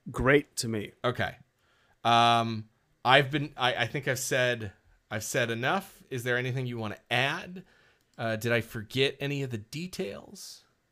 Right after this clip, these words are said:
Speaker 1: Not that I can think of.
Speaker 2: Okay, great. Well then, Eric, would you be willing to start things off for us?
Speaker 1: I will do that.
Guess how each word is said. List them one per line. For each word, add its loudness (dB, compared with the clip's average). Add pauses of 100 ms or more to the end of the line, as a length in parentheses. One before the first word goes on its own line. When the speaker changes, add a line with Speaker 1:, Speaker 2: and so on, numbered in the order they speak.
(400)
Speaker 1:
Not -4
that 0
I 6
can 0
think -6
of. -4
Speaker 2:
Okay, -6
great. -8 (100)
Well -4
then, -2 (580)
Eric, 0
would -6
you -4
be -4 (500)
willing 0
to -6
start -4
things -4
off -6
for -12
us? -18
Speaker 1:
I 12
will 10
do 6
that. -4